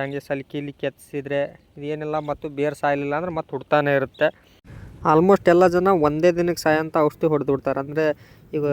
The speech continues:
ಔಷಧಿ ಹೊಡೋದು ಸಂಜೆ ಅಷ್ಟರಿಗೆ ಎಲ್ಲ ಹು-, ಹುಲ್ಲು ಒಣಗಿ ಹೋಗಿರ್ಬೇಕು ಆ ಥರ. ಆಮೇಲೆ ಇದು ಕಾಂಗ್ರೆಸ್ ಗಿಡ, ಇದು ಅಷ್ಟೇ, ನೀವು ಎಷ್ಟೇ ಕಿತ್ತು ಹಾಕಿದ್ರು ಮತ್ತು ಆ ಬೀಜ ಉದುರಿ ಮತ್ತೆ ಹುಡ್ತಾನೆ ಇರುತ್ತೆ, ಇನ್ನೂ ಜಾಸ್ತಿ ಆಗ್ತಾ ಇರುತ್ತೆ ಹೊರತು ಕಮ್ಮಿ ಆಗಲ್ಲ.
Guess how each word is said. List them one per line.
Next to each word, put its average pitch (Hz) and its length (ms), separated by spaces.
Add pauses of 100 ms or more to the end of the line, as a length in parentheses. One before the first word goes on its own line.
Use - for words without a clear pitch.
(180)
ಔಷಧಿ - 240
ಹೊಡೋದು 160 260
ಸಂಜೆ 156 200 (120)
ಅಷ್ಟರಿಗೆ 180 300
ಎಲ್ಲ 160 140 (100)
ಹು-, 147 480
ಹುಲ್ಲು 175 260 (500)
ಒಣಗಿ 175 200
ಹೋಗಿರ್ಬೇಕು 147 480
ಆ - 20 (120)
ಥರ. 135 100 (680)
ಆಮೇಲೆ 151 320 (240)
ಇದು 147 100 (100)
ಕಾಂಗ್ರೆಸ್ 147 400
ಗಿಡ, 135 120 (640)
ಇದು 160 200
ಅಷ್ಟೇ, - 240 (160)
ನೀವು 151 140 (100)
ಎಷ್ಟೇ - 260 (1000)
ಕಿತ್ತು 165 220
ಹಾಕಿದ್ರು 160 320 (120)
ಮತ್ತು 160 180
ಆ 160 80 (120)
ಬೀಜ 156 200 (140)
ಉದುರಿ 196 280
ಮತ್ತೆ - 160
ಹುಡ್ತಾನೆ 151 480
ಇರುತ್ತೆ, 143 300
ಇನ್ನೂ 151 120 (120)
ಜಾಸ್ತಿ 139 300
ಆಗ್ತಾ 147 260
ಇರುತ್ತೆ 143 200
ಹೊರತು 175 260
ಕಮ್ಮಿ 143 300
ಆಗಲ್ಲ. 135 240